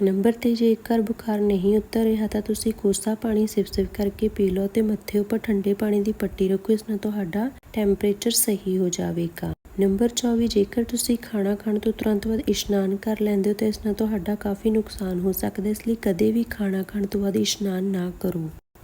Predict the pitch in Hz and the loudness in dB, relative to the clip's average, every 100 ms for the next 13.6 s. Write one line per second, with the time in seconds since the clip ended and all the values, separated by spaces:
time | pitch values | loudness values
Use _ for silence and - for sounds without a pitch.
0 | - 202 196 226 - 233 - 240 240 208 | 4 6 6 4 0 -2 0 -2 -2 -4
1 | 196 240 233 226 226 226 208 190 185 220 | -2 2 2 2 -2 0 0 0 -2 -2
2 | 214 220 220 202 196 208 214 196 196 196 | -2 2 4 4 4 0 -2 2 4 4
3 | 185 170 175 196 196 214 226 - 233 202 | 2 0 -2 0 2 2 2 0 0 2
4 | 175 175 240 233 226 - - - - 196 | 2 0 -2 0 -2 -2 -2 0 0 0
5 | 190 185 - 220 220 - 208 202 214 175 | 0 -2 0 0 -2 -2 -2 -2 -2 -2
6 | 202 - 196 202 208 190 202 214 202 185 | -2 0 0 0 0 0 -2 0 -2 0
7 | 220 190 190 190 - 165 175 170 160 151 | -2 -2 -2 -8 -6 -4 -4 -4 -8 -8
8 | - - - - 208 202 196 175 220 - | -12 -20 -20 -6 -2 0 0 2 0 -2
9 | - 208 165 151 180 - 180 - 240 247 | -6 -4 -2 0 2 2 -2 -2 -2 -2
10 | 240 247 214 208 180 202 202 214 202 - | -2 -2 2 2 4 4 4 0 -2 0
11 | 202 208 208 196 - 220 220 214 220 214 | 0 2 0 0 2 2 2 2 0 -2
12 | 208 202 202 214 214 - 180 185 175 214 | -2 0 2 0 0 0 2 0 0 -2
13 | 214 214 208 208 196 | -2 0 0 0 0